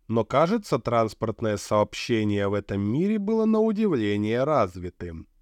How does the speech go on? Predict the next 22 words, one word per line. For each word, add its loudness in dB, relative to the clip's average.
По 0
крайней 2
мере, 4
если -2
у 4
вас 0
есть 0
деньги. -2
Эм, -4
только 0
вот 0
я 2
слышал, 0
что -2
он 2
даже 0
рейс -2
корабля 0
задержал -2
ради -2
этого -2
визита. -6